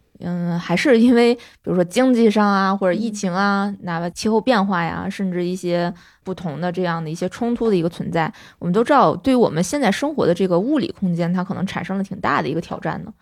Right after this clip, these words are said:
Speaker 2: 嗯。
Speaker 1: 所以很多人他可能在世界各地的人们都会存在一种普遍的沮丧的一种失落的一种情绪，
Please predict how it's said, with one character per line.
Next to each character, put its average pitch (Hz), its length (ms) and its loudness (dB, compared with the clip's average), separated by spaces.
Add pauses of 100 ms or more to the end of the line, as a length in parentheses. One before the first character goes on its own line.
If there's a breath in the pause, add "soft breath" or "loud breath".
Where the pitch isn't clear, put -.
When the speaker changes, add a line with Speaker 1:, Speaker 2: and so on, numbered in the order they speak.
(220 loud breath)
Speaker 2:
嗯。 214 80 -6
Speaker 1:
所 240 80 6
以 269 40 6
很 226 120 2
多 196 140 2
人 247 80 0
他 262 100 -2
可 202 180 -4
能 147 340 -6 (320 loud breath)
在 226 160 -6
世 233 180 -6
界 220 120 -2
各 214 140 -2
地 196 320 -2 (320)
的 175 120 2
人 165 200 2
们 180 360 2
都 220 200 2
会 208 220 0
存 156 180 -8
在 180 160 2
一 175 80 2
种 160 200 -6
普 151 160 -10
遍 202 140 0
的 165 120 -2
沮 156 240 -12
丧 240 240 -4
的 185 140 0
一 160 80 -2
种 160 200 -4 (280 soft breath)
失 - 240 -4
落 285 180 2
的 170 60 2
一 160 40 0
种 160 140 -6
情 - 240 -10
绪， - 240 -6